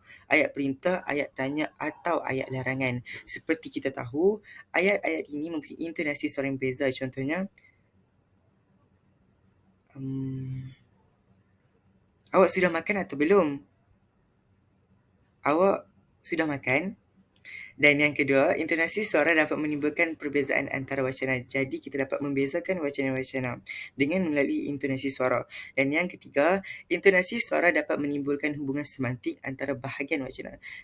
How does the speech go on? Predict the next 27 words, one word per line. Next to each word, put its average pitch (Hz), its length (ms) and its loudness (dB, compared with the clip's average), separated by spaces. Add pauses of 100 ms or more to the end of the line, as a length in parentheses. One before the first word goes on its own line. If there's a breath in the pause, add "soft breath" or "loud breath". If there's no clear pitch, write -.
Seperti - 360 -2
tadi, 156 320 0 (360)
seperti 170 480 -2
kita - 240 -4
tahu 151 320 -4
tadi, 139 360 0
hubungan 151 280 -2
semantik 143 400 -6
itu - 200 -6
menunjukkan 151 560 -2 (600 loud breath)
makna. 156 600 0
Jadi, 147 360 0
apabila 151 360 -2
intonasi 151 360 -2
suara 151 240 0
ini 156 240 -2
dapat 143 280 -4
menjalinkan 151 600 -2
makna-makna 139 560 -2
tertentu. - 520 -8 (760 loud breath)
Dan 135 460 2
seterusnya, 143 840 -2 (320 loud breath)
saya - 240 0
akan 165 220 0
meneruskan 156 420 -2
tentang 147 320 -6
aspek - 320 -4